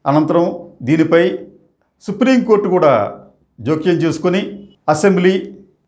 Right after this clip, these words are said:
న్యాయ వ్యవస్థల మధ్య రాజీ కుదర్చడంతో ఈ వివాదం సమసిపోయింది. వివాదమైతే సమసిపోయింది కానీ కార్యనిర్వాహక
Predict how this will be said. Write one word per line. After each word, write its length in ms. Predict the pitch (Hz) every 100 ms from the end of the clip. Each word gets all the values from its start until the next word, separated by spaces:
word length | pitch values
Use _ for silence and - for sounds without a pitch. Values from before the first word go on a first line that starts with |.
| _ _ 117
న్యాయ 280 | 120 151 175
వ్యవస్థల 340 | 165 160 165 147
మధ్య 200 | 131 131 113 95 - - _ _ 113 107
రాజీ 320 | 160 185 208 196
కుదర్చడంతో 600 | 156 156 151 135 127 165 185 196 - _ _ _
ఈ 120 | 139 143
వివాదం 380 | 127 143 135 127 113 110 - _ 120
సమసిపోయింది. 760 | 120 123 120 104 98 90 87 90 - _ _ _ _ _
వివాదమైతే 680 | 135 180 214 220 214 202 196 147
సమసిపోయింది 640 | 156 156 165 170 165 151 147
కానీ 240 | 147 160 120 117 - - _ _ -
కార్యనిర్వాహక 800 | 143 175 175 151 131 131 131